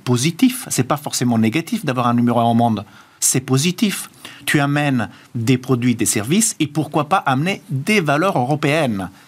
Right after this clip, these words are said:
C'est-à-dire que moi, je crois beaucoup au fait que nous avons, d'un point de vue philosophique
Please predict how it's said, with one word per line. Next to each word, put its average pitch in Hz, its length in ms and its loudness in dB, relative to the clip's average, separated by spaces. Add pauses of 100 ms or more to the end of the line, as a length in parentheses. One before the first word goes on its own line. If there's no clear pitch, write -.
(140)
C'est-à-dire 139 220 -2
que 143 100 -4
moi, 175 180 0
je 143 140 0
crois 175 240 0
beaucoup 139 480 0 (340)
au 147 120 2
fait 160 280 -4
que - 80 -6
nous 127 220 0
avons, 131 180 0
d'un 110 100 0
point 107 140 -4
de 104 60 -2
vue 117 100 0
philosophique 135 880 0